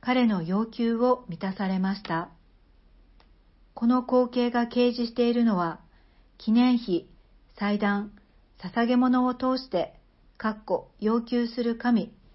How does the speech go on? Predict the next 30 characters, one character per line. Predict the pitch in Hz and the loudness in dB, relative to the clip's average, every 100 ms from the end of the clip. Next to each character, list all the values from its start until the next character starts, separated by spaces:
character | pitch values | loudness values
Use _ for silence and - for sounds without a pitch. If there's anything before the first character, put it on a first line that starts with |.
| _ _ | _ _
キ | - | -2
リ | 220 220 | -2 -2
ス | |
ト | 220 | -2
の | 208 202 | -2 -2
十 | 190 208 | -2 -4
字 | 220 220 | -2 -6
架、 | 220 220 - _ _ _ _ - | -2 -2 -2 _ _ _ _ -12
捧 | 214 247 254 | -6 -2 0
げ | 254 | 2
物 | 262 262 | 2 0
と | 254 254 | 0 -4
し | - | -4
て | 294 | -2
の | 262 170 - _ | 0 -2 -6 _
キ | - 202 | -10 -4
リ | 233 | -4
ス | 233 | -2
ト | 226 | -6
ご | 214 190 | -4 -4
自 | 226 | -4
身 | 269 262 240 | -4 0 2
を | 226 247 - | 2 0 -2
通 | - 196 | -6 -6
し | 185 - | -6 -8
て、 | 170 - - _ _ _ _ _ _ _ _ _ _ _ | -8 -8 -14 _ _ _ _ _ _ _ _ _ _ _
私 | 190 226 233 | -4 -2 -2
た | - 202 | -2 -6
ち | 202 | -4
が | 190 196 | -4 -4